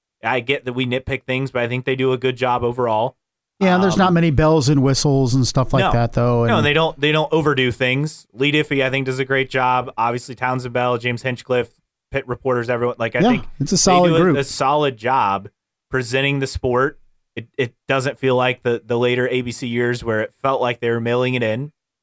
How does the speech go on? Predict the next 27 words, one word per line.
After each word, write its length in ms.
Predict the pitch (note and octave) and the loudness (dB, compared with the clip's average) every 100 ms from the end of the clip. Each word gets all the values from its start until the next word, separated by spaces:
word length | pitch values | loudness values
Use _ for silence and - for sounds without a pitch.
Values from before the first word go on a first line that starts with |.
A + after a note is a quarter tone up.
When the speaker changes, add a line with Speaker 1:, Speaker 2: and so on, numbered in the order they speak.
| _ - | _ -6
Speaker 1:
Um, 680 | A#2 A#2 A2+ A2 G#2+ G#2+ G#2+ _ _ _ | -2 0 0 -2 -4 -8 -12 _ _ _
as 300 | B2 A2 G#2+ | -6 -6 -6
far 300 | - A#2+ A#2 | -2 0 0
as 200 | A#2 A2 | -2 -4
what 180 | A#2 A#2+ | -8 -6
you're 120 | A#2+ | -6
getting 220 | A#2 A#2+ A2+ | -4 -6 -4
on 220 | A2+ B2 | 0 0
the 140 | A#2+ G2 | 0 0
air, 120 | G#2+ | 0
Speaker 2:
Right. 120 | B2+ - | -2 -2
Speaker 1:
obviously 380 | A#2 A2 - | 0 0 -2
people 260 | G#2 A#2 G2+ | -8 -8 -6
behind 320 | F#2 A2+ G#2 | -6 -4 -4
the 60 | F#2+ | -4
scenes, 320 | - G2 G2+ | -6 -6 -4
I, 100 | G#2 | -4
I 100 | G#2 | -6
never 180 | G#2+ G2+ | -8 -4
really 180 | G#2 F#2+ | -4 -4
got 200 | G2+ - | -6 -6
that 120 | G2 | -8
impression. 480 | F#2 G#2+ G2 - F#2+ | -8 -8 -8 -8 -14
It 100 | - | -12
was 140 | G2 | -4
Speaker 2:
Yeah. 160 | B2 A2 | -2 -2
Speaker 1:
more 240 | G2+ F#2+ | -4 -6